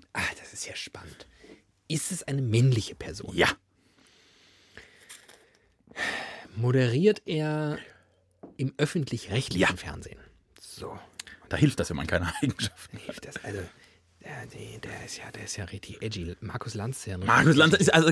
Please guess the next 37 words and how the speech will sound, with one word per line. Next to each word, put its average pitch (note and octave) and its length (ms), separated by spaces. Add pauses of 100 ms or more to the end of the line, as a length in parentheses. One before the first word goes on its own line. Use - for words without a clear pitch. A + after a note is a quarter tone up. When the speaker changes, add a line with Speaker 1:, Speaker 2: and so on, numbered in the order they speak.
Speaker 2:
Markus E3 240
Speaker 1:
der D#3 80
Speaker 2:
Lanz E3+ 120
ist C#3 80
ja E3 60
Speaker 1:
der C#3+ 80
Speaker 2:
das - 80
Gegenteil. D3 420
Speaker 1:
Der, - 100 (220)
ist - 140
das D#3 140
Gegenteil E3+ 440
sogar. - 180
Speaker 2:
Naja, C3+ 200
das C#3 140
würde D#3 140
ich B2+ 60
so C#3+ 60
nicht F3+ 160
sagen, F3+ 240
aber D3+ 240
Markus D3+ 240
Lanz E3 160
ist, - 160
genau, D#3+ 160
der B2+ 60
ist B2+ 100
edgy, - 200
Speaker 1:
Sag D3 80
Speaker 2:
der D3+ 80
Speaker 1:
mal, E3 240
findest F3 460
du, D#3 260 (440)
dass C#3+ 200
Johannes D3 280
B. B2+ 140
Kerner E3+ 400